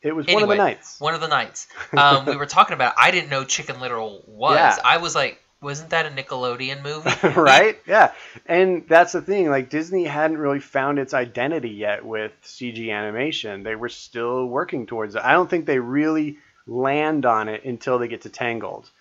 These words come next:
Speaker 1: And then, I mean, you draw a direct line from that to what
Speaker 2: Where
Speaker 1: just
Speaker 2: we're
Speaker 1: came
Speaker 2: now.
Speaker 1: out, Moana, and it's just such beautiful, expressive, amazing animation, and I, and I love what they're doing.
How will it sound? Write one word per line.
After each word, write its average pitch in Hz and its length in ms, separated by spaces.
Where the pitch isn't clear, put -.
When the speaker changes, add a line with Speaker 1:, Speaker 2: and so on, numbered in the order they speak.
Speaker 1:
And 123 160
then, 113 540
I 123 40
mean, 120 140
you 113 80
draw 113 340
a 104 40
direct 113 400
line 110 400
from 101 280
that 107 340
to 104 320
what 107 200
Speaker 2:
Where 113 140
Speaker 1:
just 110 100
Speaker 2:
we're 107 100
Speaker 1:
came 107 160
Speaker 2:
now. 123 200
Speaker 1:
out, 113 60
Moana, 113 760
and 107 360
it's 131 200
just - 320
such 135 380
beautiful, 143 500
expressive, 117 1080
amazing 117 1040
animation, 107 760
and 107 160
I, 107 240
and 107 120
I 104 100
love 104 260
what 98 80
they're 104 100
doing. 98 420